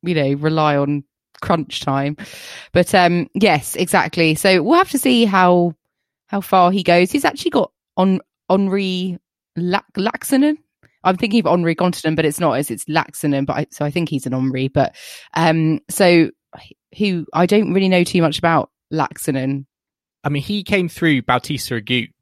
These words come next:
Speaker 2: which surprised a lot of people, um, in round two. But Nishikori will definitely feel like that is, is winnable, but Laaksonen will definitely also <laughs> feel like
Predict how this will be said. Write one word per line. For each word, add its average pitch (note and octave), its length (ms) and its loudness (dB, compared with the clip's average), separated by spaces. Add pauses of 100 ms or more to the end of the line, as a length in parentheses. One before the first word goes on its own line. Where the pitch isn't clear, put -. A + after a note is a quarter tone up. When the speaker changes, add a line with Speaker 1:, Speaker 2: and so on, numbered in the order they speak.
(100)
Speaker 2:
which - 260 -10
surprised - 480 -4
a G#2+ 40 -6
lot A#2+ 200 -4
of A#2+ 80 -12
people, A2 600 -10
um, A2+ 580 -8
in A2+ 420 -6
round A2+ 380 -4
two. G#2 380 -4 (520)
But B2+ 260 -2
Nishikori C3 640 2
will A2 120 -2
definitely A2+ 400 -4
feel A2 220 -2
like G#2+ 180 -2
that G#2+ 180 -4
is, A2 440 -8
is B2 180 -2
winnable, A2 600 -2
but A2 260 0 (380)
Laaksonen B2+ 420 -2
will A2 100 -2
definitely A#2 420 -4
also A2 280 -2
<laughs> - 20 -2
feel A2 240 2
like A2+ 320 0